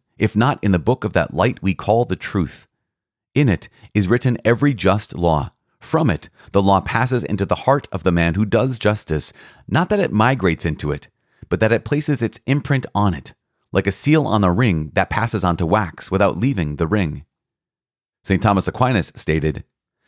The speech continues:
"The natural law is nothing other than the light of understanding placed in us by God.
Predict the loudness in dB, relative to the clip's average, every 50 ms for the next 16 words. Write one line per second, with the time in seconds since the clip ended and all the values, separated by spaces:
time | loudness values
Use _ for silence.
0 | _ _ _ 0 2 4 4 2 2 0 0 0 2 2 2 2 0 0 -4 -4
1 | -4 -4 -2 0 0 2 2 0 0 0 0 0 0 -2 -4 -4 -8 -8 -4 0
2 | 2 2 2 4 4 2 2 0 -2 -2 0 0 2 2 0 -2 -2 -2 -2 0
3 | 0 0 0 -2 -4 -4 -4 -4 -4 -4 -4 -4 -2 0 0 0 -2 -4 -6 -4
4 | -2 0 0 0 2 0 0 0 0 -4 -10